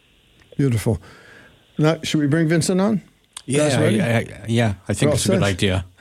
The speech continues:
Speaker 1: Okay.
Speaker 2: Could, we have our main guest coming up in, like, five minutes, too,
Speaker 1: Uh,
Speaker 2: so.
Speaker 1: well, we can, we can do that, delay that by a minute or two. But let us get Vincent Kay, Swords into Plowshares Honey.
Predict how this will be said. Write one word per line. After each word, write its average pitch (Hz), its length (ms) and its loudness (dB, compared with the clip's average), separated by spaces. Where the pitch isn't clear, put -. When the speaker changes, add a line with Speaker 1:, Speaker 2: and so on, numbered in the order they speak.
Speaker 1:
Okay. 175 380 0
Speaker 2:
Could, 123 440 -2
we 113 120 2
have 120 180 2
our 110 200 2
main 113 420 0
guest 101 260 -2
coming 104 300 0
up 104 200 -2
in, 90 140 0
like, 90 180 -4
five 90 220 -4
minutes, 87 320 -4
too, - 180 0
Speaker 1:
Uh, 156 80 4
Speaker 2:
so. 147 160 -2
Speaker 1:
well, 131 220 2
we 131 100 4
can, 120 300 0
we 156 120 0
can 123 140 0
do 113 140 2
that, 113 320 -2
delay 117 300 2
that 113 220 0
by 123 100 0
a 117 40 0
minute 120 320 0
or 123 60 0
two. 139 240 0
But 165 320 -2
let 156 160 2
us 165 180 0
get 143 220 0
Vincent 143 380 0
Kay, 160 340 2
Swords 127 360 0
into 113 160 0
Plowshares 117 560 0
Honey. 143 280 2